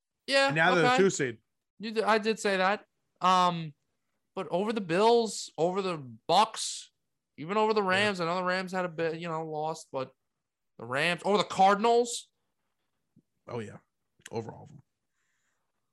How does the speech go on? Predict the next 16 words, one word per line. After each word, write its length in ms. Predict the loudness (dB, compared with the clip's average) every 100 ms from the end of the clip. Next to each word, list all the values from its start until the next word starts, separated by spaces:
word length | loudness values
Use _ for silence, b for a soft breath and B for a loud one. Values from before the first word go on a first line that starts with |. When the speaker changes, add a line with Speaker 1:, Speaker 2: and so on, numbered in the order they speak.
| _ _ _ _ _ _ _ _ _ _ _ _ _ _ b b b
Speaker 2:
They, 160 | 4 4
all 140 | 6
right. 180 | 2 2 _ _ _ -6
They 100 | 0
don't 220 | 2 0
turn 220 | 2 2 4
the 60 |
ball 260 | 2 0 -4
over. 200 | -4 -4
Mac 280 | -2 0 0
Jones 320 | 0 -2 -2
is 200 | -6 -8
safe 340 | -6 -2 -2 -2
with 140 | -2
the 60 | -2
ball. 420 | -2 -2 -4